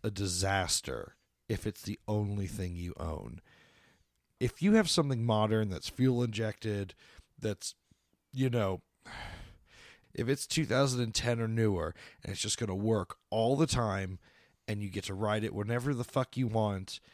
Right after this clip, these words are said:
and you're not stuck in the garage because your bike won't work, then go ahead and pick one of these up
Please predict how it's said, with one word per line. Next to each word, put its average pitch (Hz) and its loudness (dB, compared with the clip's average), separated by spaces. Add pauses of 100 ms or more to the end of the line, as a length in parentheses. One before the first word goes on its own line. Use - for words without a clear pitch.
(200)
and 107 -2
you're 107 -2
not 113 0
stuck - 4
in 123 0
the 120 -2
garage 104 0 (400)
because 107 -4
your 101 -2
bike 104 -2
won't 98 -4
work, 98 -2 (560)
then 135 4
go 151 6
ahead 170 6
and 156 -6
pick 160 4
one 139 4
of 127 -2
these 120 0
up 107 2